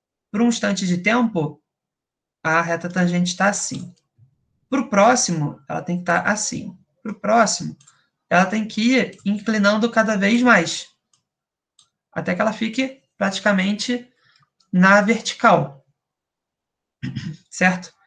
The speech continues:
Então, eu preciso unir esses dois pontos, né, que, do zero até a distância que ele percorreu até o final,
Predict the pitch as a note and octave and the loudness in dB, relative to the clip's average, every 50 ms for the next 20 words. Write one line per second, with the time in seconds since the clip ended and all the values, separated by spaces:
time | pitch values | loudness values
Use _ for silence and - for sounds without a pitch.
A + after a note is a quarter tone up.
0 | _ _ - _ _ _ - - F3 G#3+ A3 A3+ - G#3+ G#3+ - - C4+ D#4+ E4 | _ _ -20 _ _ _ -10 -2 2 2 2 2 2 2 2 2 4 4 4 6
1 | E4+ F4 E4 B3+ A3 G#3+ G#3 F3+ - - E3+ F3+ F3 F3+ F3 E3 F#3+ A3 A3+ - | 6 6 6 6 6 6 4 2 4 2 2 0 2 2 0 2 2 0 0 -2
2 | - - G3+ A#3+ C4 B3+ A#3+ - E3 C#3+ C#3+ - - - - _ _ _ _ _ | 0 2 2 4 4 2 0 -2 -2 -2 -2 -2 -6 -10 -14 _ _ _ _ _
3 | _ _ _ _ _ _ _ _ _ - _ _ _ _ _ _ _ - D3 D#3 | _ _ _ _ _ _ _ _ _ -20 _ _ _ _ _ _ _ -8 -6 -2
4 | D#3 D#3+ - - - _ - _ _ _ _ _ _ _ - E3 D3+ D3+ C3+ B2 | -2 -2 -4 -4 -10 _ -20 _ _ _ _ _ _ _ -10 -6 -6 -6 -6 -8
5 | - - D3 D3 E3 D#3 C#3+ D3+ E3 F3 E3+ D#3+ D3+ D3+ - D3 D3 D3 - F3 | -10 -10 -8 -6 -4 -2 0 2 4 4 4 4 2 0 -2 -4 -4 -2 -2 -2
6 | G3 F#3+ G3 - - F#3 E3+ F3 - - E3 D#3+ D3+ E3+ D#3+ - E3 D3+ D#3 D3+ | -2 0 -2 -4 -2 -2 -2 -4 -4 -8 -10 -8 -6 -8 -6 -6 -4 -2 -2 -2
7 | D3 D#3 D3 D3 - D#3 D#3+ G3 A3 G#3+ F#3 - | -2 -4 -6 -6 -4 -2 0 2 2 0 -2 -6